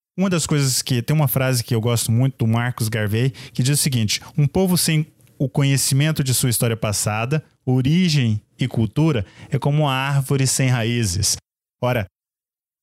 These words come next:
a hipnose sempre pede que nós vayamos lá atrás, entendamos o, como ela surgiu, o que é que aconteceu, quem eram os nomes e quais são os nomes que estão construindo essa história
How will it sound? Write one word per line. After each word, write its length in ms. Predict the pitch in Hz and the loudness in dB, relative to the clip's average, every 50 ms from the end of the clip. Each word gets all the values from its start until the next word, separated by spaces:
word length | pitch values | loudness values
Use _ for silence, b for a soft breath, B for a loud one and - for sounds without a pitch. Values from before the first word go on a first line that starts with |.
| _ _ | _ _
a 100 | - 131 | -2 -2
hipnose 800 | 139 135 - 147 127 127 127 131 135 143 151 147 143 156 165 156 - _ _ _ _ _ _ _ - - - | 0 0 0 0 2 2 2 2 2 2 0 2 2 2 0 0 -4 _ _ _ _ _ _ _ -20 -12 -8
sempre 400 | - - - - 208 202 - 190 | -4 -4 -2 -2 -2 -2 -2 -2
pede 260 | - - 175 170 156 | -2 0 -2 -2 -2
que 120 | - - 165 | -2 0 0
nós 400 | 151 151 156 151 - - - - - _ - - - - - - - - - _ - | 2 2 2 0 0 -2 -4 -6 -10 _ -20 -20 -20 -20 -20 -20 -20 -20 -14 _ 0
vayamos 400 | 147 147 156 165 170 170 151 143 | 0 2 2 4 2 2 2 2
lá 100 | 156 160 | 2 0
atrás, 680 | 156 - 139 127 127 127 127 127 135 135 131 - - | 0 0 0 0 2 2 2 2 2 0 -2 -2 -2
entendamos 540 | - 120 - 131 117 117 131 135 135 127 123 | 0 0 2 2 2 2 4 4 2 2 2
o, 80 | 123 - - | 0 -2 -6
como 580 | - - - 131 131 131 127 127 123 120 - - | -6 -2 0 2 2 4 4 4 2 0 0 -2
ela 240 | - 135 123 123 120 | -2 0 0 2 2
surgiu, 600 | - - 117 104 101 101 113 117 120 120 117 117 | 2 2 2 2 2 2 2 2 2 2 2 2
o 60 | 110 | 2
que 80 | - 135 | 0 0
é 60 | 127 | 0
que 80 | 113 123 | 0 0
aconteceu, 600 | 107 117 110 104 104 95 - - 123 120 120 113 | 0 0 0 0 0 0 0 0 2 2 2 2
quem 140 | - 120 | 0 0
eram 100 | 117 110 | 0 0
os 140 | 107 98 95 | 0 0 0
nomes 400 | 113 113 117 120 120 123 120 - - _ _ _ _ _ _ | 0 2 2 2 2 2 0 0 -2 _ _ _ _ _ _
e 80 | - 143 | -2 -2
quais 320 | - - - 156 156 135 | 0 0 0 0 0 0
são 140 | - - 147 | 2 2 2
os 140 | 135 123 131 | 2 2 2
nomes 240 | 131 131 139 139 | 2 2 2 0
que 100 | - - | 0 -2
estão 160 | 139 - 143 135 | -2 0 0 0
construindo 480 | - 147 135 - - 143 131 131 131 | 2 0 0 2 0 0 2 2 2
essa 160 | 131 127 - | 2 0 0
história 480 | 135 - - - 120 123 123 120 110 95 | 0 0 0 0 0 0 0 0 -2 -2